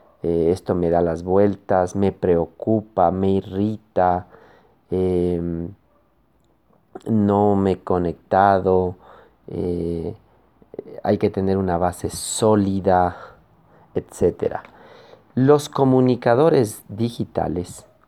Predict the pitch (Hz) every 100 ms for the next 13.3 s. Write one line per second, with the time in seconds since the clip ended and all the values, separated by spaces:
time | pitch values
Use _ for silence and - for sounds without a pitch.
0 | _ - - _ - 104 - 117 107 107
1 | 110 131 - 131 123 110 104 90 87 101
2 | 98 - 123 107 107 117 _ _ - _
3 | _ - 110 107 107 107 110 139 - 117
4 | 113 - 98 104 _ 143 143 - 95 98
5 | - _ _ _ _ - 98 - 90 -
6 | 78 76 - - - - _ _ _ -
7 | 101 - 107 - - 151 147 110 101 95
8 | 92 - 98 98 95 - - 127 113 113
9 | - - _ - 107 107 104 104 104 104
10 | 104 - _ - 98 92 - 98 98 95
11 | 101 95 - 95 92 82 - 90 87 90
12 | 95 95 92 90 95 95 95 98 - -
13 | 110 117